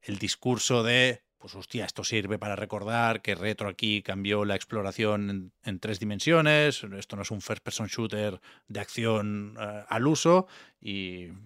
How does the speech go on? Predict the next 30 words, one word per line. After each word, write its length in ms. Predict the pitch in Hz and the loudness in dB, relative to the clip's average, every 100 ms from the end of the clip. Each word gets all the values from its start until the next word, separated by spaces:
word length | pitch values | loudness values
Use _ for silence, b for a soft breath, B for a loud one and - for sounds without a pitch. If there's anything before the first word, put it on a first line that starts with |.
| _ - | _ -12
supuso 800 | - - - 131 113 127 147 123 | -10 -8 -2 0 4 4 4 0
en 200 | 85 85 | -8 -8
su 100 | 107 | -4
momento 420 | 95 127 - 135 | 2 2 2 0
en 140 | 110 | 0
GameCube 420 | 110 104 113 143 117 | -4 -2 2 2 2
una 240 | 104 101 | -2 -2
revolución 600 | 95 92 95 - 123 123 | -2 -4 -6 4 6 6
para 300 | 107 107 120 | 4 6 6
el 80 | 117 | 6
Metroidvania. 640 | 110 110 104 95 107 80 - B B B - - | 2 0 0 0 0 -2 -14 B B B -20 -10
Sin 200 | - 101 | -6 2
duda, 300 | 120 123 151 | 6 8 8
yo 140 | 95 | 6
jugué 260 | - 101 117 | 0 6 6
en 80 | 95 | 6
su 60 | |
momento, 300 | 98 92 92 | 0 -2 2
eh, 100 | 110 | 2
a 80 | 131 | 4
Metroid 280 | 92 98 101 | 0 -4 -4
Prime, 280 | - 120 151 B B B - | 0 2 0 B B B 2
pero 180 | 107 | 4
no 320 | 101 113 123 123 | 4 4 6 8
he, 400 | 123 120 101 - _ - | 10 8 4 0 _ -6
no 200 | 117 120 | 2 4
he 60 | |
refrescado 640 | 120 123 120 - 120 95 - _ | 4 4 2 4 2 2 -4 _
todo 240 | - 92 90 | -6 -2 -2
esto 260 | - 92 | -6 -12